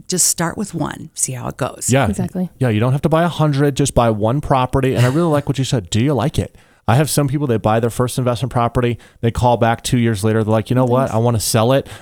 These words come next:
Speaker 2: Um, have Sue call me to sell this property." Cool. No
Speaker 3: Yeah.
Speaker 2: problem. You know, let's put money back in the stock market. Let's continue to save, continue to invest. Real estate's not for everyone.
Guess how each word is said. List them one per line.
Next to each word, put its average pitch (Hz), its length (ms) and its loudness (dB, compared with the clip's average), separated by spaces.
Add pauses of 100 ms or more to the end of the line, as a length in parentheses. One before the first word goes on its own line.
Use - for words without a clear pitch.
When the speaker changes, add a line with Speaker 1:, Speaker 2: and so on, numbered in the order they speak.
Speaker 2:
Um, 107 300 4
have 117 260 0
Sue 135 260 2
call 127 240 2
me 135 100 2
to 127 80 2
sell 127 220 2
this 127 120 0
property." 113 440 0
Cool. 226 300 2
No 113 300 2
Speaker 3:
Yeah. - 40 0
Speaker 2:
problem. 165 500 -2
You 120 140 0
know, 107 160 2
let's 139 160 0
put 143 160 2
money 143 160 0
back 135 220 0
in 143 80 -4
the 123 40 -6
stock 127 300 0
market. 127 240 2
Let's 117 160 0
continue 127 340 0
to 123 80 -2
save, 113 340 0
continue 120 320 0
to 113 100 2
invest. 127 400 0 (320)
Real 127 200 2
estate's 156 380 -2
not 107 400 -2
for - 220 -2
everyone. 92 500 -2